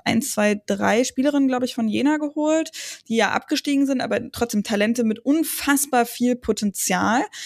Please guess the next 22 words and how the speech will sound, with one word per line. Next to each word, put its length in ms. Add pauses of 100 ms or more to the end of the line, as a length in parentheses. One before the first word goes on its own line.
(160)
Und 360
auch 180
eine 120
Marie 280
Gmeineder 600
vom 320
F 160
C 140
Bayern 260
München 340
ausgeliehen, 720
die 140
auch 100
unglaublich 480
viel 100
Potenzial 440
nach 160
oben 260
hat. 160 (1600)
Larissa 300
Mühlhaus 500
verloren, 460